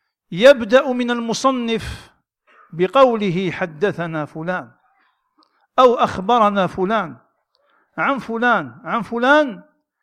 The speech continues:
إلى أن يصل إلى الصحابي، والصحابي يرويه عن النبي صلى الله عليه وسلم، والصحابي يرويه عن النبي صلى الله عليه وسلم.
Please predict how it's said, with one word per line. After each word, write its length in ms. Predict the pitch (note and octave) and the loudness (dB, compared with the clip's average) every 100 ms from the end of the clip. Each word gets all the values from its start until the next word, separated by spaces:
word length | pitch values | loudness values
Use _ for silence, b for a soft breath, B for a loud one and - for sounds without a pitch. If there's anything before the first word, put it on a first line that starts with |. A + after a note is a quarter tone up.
| _ _ _ _ _ _ _ - | _ _ _ _ _ _ _ -4
إلى 200 | G#3 G3+ | 0 2
أن 380 | F#3+ G#3 F3+ F3 | 2 0 -4 -6
يصل 440 | F3+ A3 - F#3+ | -6 -6 -6 -6
إلى 220 | G#3 F3+ | -6 -6
الصحابي، 840 | D#3 - C3+ - C3 B2 B2 - _ _ _ _ _ _ _ | -8 -10 -12 -10 -10 -10 -16 -18 _ _ _ _ _ _ _
والصحابي 840 | E3+ - G3+ - G#3+ G3 G3 F3+ E3+ _ _ _ _ _ - | -10 -6 -4 0 2 2 -2 -8 -14 _ _ _ _ _ 2
يرويه 540 | G#3+ G3+ A3 G#3+ G3+ | 4 4 2 2 2
عن 160 | F#3 G3 | 2 2
النبي 500 | F#3+ F#3+ F3 F3+ E3+ | -2 -4 -2 -2 -4
صلى 280 | - E3 D#3 | -6 -6 -6
الله 440 | D3+ E3 C#3+ D3+ | 0 2 2 0
عليه 360 | D3 D3 D3 C#3 | -2 -4 -6 -10
وسلم، 540 | C#3 - C3+ B2 D3 _ _ _ _ _ _ _ _ _ _ _ _ _ _ _ _ _ _ _ - | -12 -14 -20 -20 -20 _ _ _ _ _ _ _ _ _ _ _ _ _ _ _ _ _ _ _ -16
والصحابي 760 | - F3 D#3 F#3+ F#3+ G3+ F3 - _ _ _ _ _ - | -6 -4 2 2 2 -2 -6 -16 _ _ _ _ _ -2
يرويه 580 | E3 F3 F#3 B3+ G3 F#3+ | 2 2 2 0 0 0
عن 160 | F#3 | -2
النبي 540 | F3+ E3+ F3 F#3 F3+ F3 | -4 -4 -4 -4 -6 -6
صلى 280 | F#3+ E3+ | -8 -10
الله 440 | E3 D#3 D#3+ C#3 D3 | -8 -4 -2 -2 -4
عليه 280 | D3 D3 C#3 | -6 -6 -8
وسلم. 460 | B2 D#3 D3 C3+ | -12 -16 -20 -20